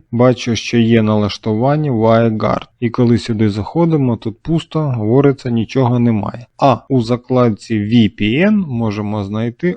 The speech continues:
OpenVPN. Це цікаво, сюди можемо заносити і створювати собі профіль для користування V P N.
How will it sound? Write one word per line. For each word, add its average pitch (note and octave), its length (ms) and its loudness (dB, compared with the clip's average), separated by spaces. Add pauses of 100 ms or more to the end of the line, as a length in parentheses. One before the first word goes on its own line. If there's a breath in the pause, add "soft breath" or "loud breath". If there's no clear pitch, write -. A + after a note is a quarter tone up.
(120)
OpenVPN. D#3 1500 0 (140)
Це A#2+ 180 -4
цікаво, F3 720 0
сюди G#2+ 300 -4
можемо B2+ 580 -2
заносити B2+ 880 -4 (100)
і B2+ 120 -4
створювати C3 800 0
собі A#2+ 520 -2 (200)
профіль A2+ 680 0
для G#2+ 360 0 (200)
користування A2 760 -4
V G#2+ 340 -2
P G#2 260 2
N. - 80 -14